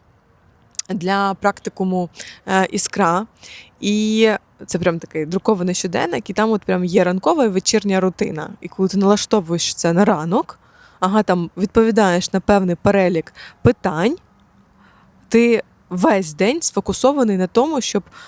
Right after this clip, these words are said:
а, повністю зробити те, що ти собі запланував: реалізувати ті наміри, які є, а, у цьому щоденнику. Мгм. І ви можете це роб-, зробити самостійно,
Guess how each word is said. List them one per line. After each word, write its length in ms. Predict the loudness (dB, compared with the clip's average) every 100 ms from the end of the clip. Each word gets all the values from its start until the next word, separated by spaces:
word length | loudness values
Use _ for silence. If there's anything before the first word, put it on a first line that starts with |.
| -8
а, 480 | -2 2 2 2 0 -2 2
повністю 840 | 2 2 0 -2 -2 -2 -2 -4 _ _ _ -4
зробити 540 | 2 2 2 0 -2 -8 _ 0
те, 180 | 0 2
що 160 | -2
ти 100 | -2
собі 260 | -2 -2 0
запланував: 720 | 0 0 0 2 2 0 -4
реалізувати 720 | 2 2 4 0 0 0 0 -4
ті 180 | -2 0
наміри, 580 | 2 2 2 0 0 -2
які 320 | -6 -4 -4
є, 320 | 0 0 -2 -6 -20 -16 -2
а, 460 | 2 4 2 0 -6 _ _ _ _ _ -6
у 100 | 0
цьому 240 | 2 4
щоденнику. 680 | 2 2 0 0 -6 -10 -14 _ _ _ _ _ _ -4
Мгм. 240 | 0 0 -2 -6
І 60 | -2
ви 80 | 2
можете 340 | 2 0 0
це 200 | 2 2
роб-, 160 | 2 -2
зробити 520 | 0 0 2 -2 0
самостійно, 920 | 0 2 0 -2 -4 -4 -2 -2 -2